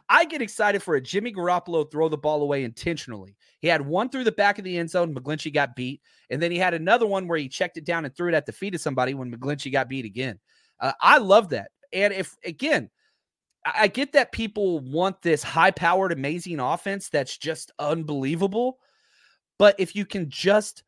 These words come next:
limit mistakes with this defense, it's a winning recipe for winning games.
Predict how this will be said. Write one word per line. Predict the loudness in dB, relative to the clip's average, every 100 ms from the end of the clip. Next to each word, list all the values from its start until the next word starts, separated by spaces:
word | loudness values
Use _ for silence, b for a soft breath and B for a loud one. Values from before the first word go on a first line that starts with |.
| -10
limit | -4 0 2 2 -2 -10
mistakes | -10 -8 -6 2 4 4 -2 -12
with | -12 -4
this | -4 -2
defense, | -2 -2 0 0 -2 -6 -16 -16 -20 _ _ _ _ _ _ -4
it's | 2
a | 2
winning | 2 -2 2
recipe | 2 2 0 -6 -8 -8
for | -2 0 2 -2
winning | -2 -2 -2 -4
games. | -2 -4 -6 -14 -20